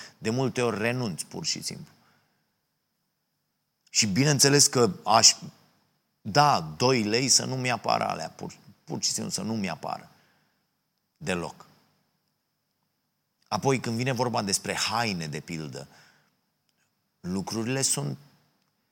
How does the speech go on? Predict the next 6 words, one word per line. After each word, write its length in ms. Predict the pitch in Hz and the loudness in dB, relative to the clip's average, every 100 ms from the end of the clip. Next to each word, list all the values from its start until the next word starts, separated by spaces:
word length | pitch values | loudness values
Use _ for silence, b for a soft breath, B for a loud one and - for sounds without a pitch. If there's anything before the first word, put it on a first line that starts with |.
| _ _ _ _ | _ _ _ _
deci 260 | 101 95 - | -10 -8 0
stăm 380 | - - 135 | 2 2 0
dezastruos 840 | 113 143 131 127 - - 120 - - | 2 2 2 0 -2 -2 -4 -2 -4
aici. 440 | - - - - _ _ _ _ _ _ _ _ _ _ | -6 -14 -16 -20 _ _ _ _ _ _ _ _ _ _
Ne 160 | 98 110 | -2 0
sufocă. 800 | - 113 - 147 131 - 82 | 2 0 0 0 0 -2 -10